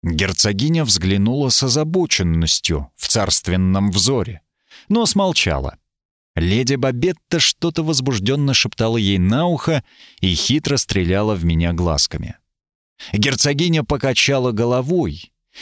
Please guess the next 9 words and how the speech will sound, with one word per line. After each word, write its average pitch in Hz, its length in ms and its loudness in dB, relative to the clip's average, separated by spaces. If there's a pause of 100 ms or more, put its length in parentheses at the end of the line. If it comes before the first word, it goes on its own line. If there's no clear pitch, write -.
(120)
Ее 120 380 2
рука 139 280 0
обхватила 127 540 0
Бабетту 110 680 0
за 107 200 2
талию. 110 720 -2 (500)
Бабетта 101 720 0
захихикала, 98 960 0
но 101 300 0